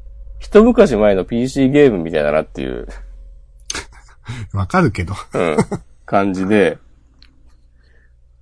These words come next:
Speaker 1: なんかちょっといけてないのではと思って、やめました。
Speaker 2: うん。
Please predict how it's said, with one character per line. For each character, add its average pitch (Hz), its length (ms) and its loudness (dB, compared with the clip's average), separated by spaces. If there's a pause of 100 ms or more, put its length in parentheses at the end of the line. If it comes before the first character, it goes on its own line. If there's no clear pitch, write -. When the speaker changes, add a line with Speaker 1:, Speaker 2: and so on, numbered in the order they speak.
(300)
Speaker 1:
な 120 140 -2
ん 123 60 -4
か - 120 -4
ち - 100 -8
ょ - 20 -2
っ 110 40 -6
と - 180 -8
い 78 120 -6
け 98 120 -4
て 107 140 -2
な 110 220 -2
い 98 80 -2
の 76 160 -8
で 73 140 -4
は 67 140 -6
と - 140 -14
思 73 160 -10
っ - 20 -12
て、 - 420 -18 (560)
や 69 100 -8
め 67 140 -6
ま 69 200 -12
し - 220 -20 (100)
た。 - 100 -12
Speaker 2:
う - 40 -16
ん。 65 140 -20